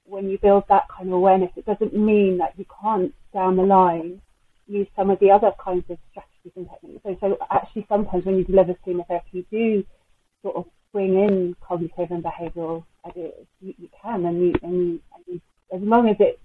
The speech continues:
sort of met by a healthy adult, you're, you're kind of landing it at the right point in the journey. But I think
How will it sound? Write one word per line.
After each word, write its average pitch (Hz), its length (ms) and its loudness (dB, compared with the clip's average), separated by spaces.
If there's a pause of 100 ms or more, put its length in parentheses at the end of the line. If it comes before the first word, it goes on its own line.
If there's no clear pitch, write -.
(120)
sort 202 100 -6
of 202 80 -4
met 208 280 6 (100)
by 190 140 0
a 185 100 2
healthy 190 500 4 (380)
adult, 208 320 2
you're, 190 140 6
you're 208 140 4
kind 202 220 4
of 202 80 2
landing 196 360 6
it - 80 -2
at - 120 0
the 196 80 -8
right 196 260 2
point 196 360 -4
in 190 120 -6
the 196 80 -4
journey. 208 500 -2 (680)
But 208 120 0
I 202 220 6
think 190 260 2